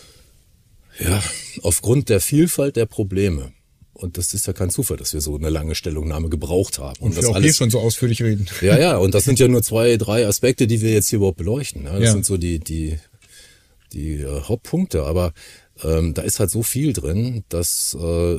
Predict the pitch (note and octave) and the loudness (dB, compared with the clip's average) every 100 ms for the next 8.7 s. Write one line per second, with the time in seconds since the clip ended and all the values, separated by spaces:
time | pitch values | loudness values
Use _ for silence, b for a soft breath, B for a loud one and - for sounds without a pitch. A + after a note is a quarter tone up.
0 | E2 F2+ F#2 - A2+ B2 G#2+ A2 G#2 E2+ | -2 -2 -2 0 0 2 2 0 -2 -2
1 | F#2+ F2+ F2 E2+ G#2+ G#2 D#2 E2+ A#2+ A2 | -4 -2 -2 -2 -2 -2 -2 -2 -2 -2
2 | E2 - F#2 F#2 F#2 F2 - - D#2+ E2 | -4 -4 -2 -2 -2 -4 -6 -8 -4 -2
3 | D#2+ - E2 E2+ E2+ G2 G2 F#2+ F#2 E2 | -4 -6 -6 -6 -4 -4 -4 -2 -2 -4
4 | E2+ C#2+ F2 E2 D#2+ D#2+ E2 E2 D2+ E2 | -4 -4 -4 -4 -6 -4 -4 -4 -4 -2
5 | A2+ b b b b b b - E2+ F#2 | -2 b b b b b b -8 -2 0
6 | F2 F#2 - F#2 - F2+ E2+ - A2 A2+ | 0 -2 -2 -2 -2 -4 -4 -4 -4 -4
7 | B2 A2 B2+ F#2+ F#2 F#2 G2+ F#2+ G2 G2+ | -4 -4 -4 -2 -2 -2 -4 -2 -2 -2
8 | - - - F2+ F2+ F#2 F2 | -4 -6 -4 0 2 0 -2